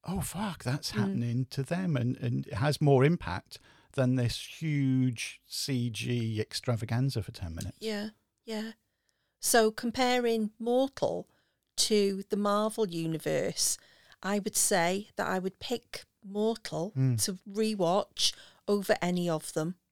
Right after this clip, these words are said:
Speaker 1: Well, that's high praise
Speaker 2: It,
Speaker 1: indeed,
Speaker 2: well,
Speaker 1: then,
Speaker 2: it
Speaker 1: yeah.
Speaker 2: is, because I,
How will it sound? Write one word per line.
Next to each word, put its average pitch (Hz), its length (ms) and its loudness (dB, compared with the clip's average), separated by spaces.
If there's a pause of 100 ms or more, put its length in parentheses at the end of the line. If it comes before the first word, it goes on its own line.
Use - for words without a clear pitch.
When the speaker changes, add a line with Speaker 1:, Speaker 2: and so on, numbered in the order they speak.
(120)
Speaker 1:
Well, 98 120 -6
that's 120 280 -2
high 120 280 -4
praise 107 440 -4
Speaker 2:
It, 254 140 8
Speaker 1:
indeed, 147 200 2
Speaker 2:
well, 285 120 12
Speaker 1:
then, 370 100 6
Speaker 2:
it - 60 4
Speaker 1:
yeah. 370 200 10
Speaker 2:
is, 359 100 6
because - 280 0
I, 262 140 6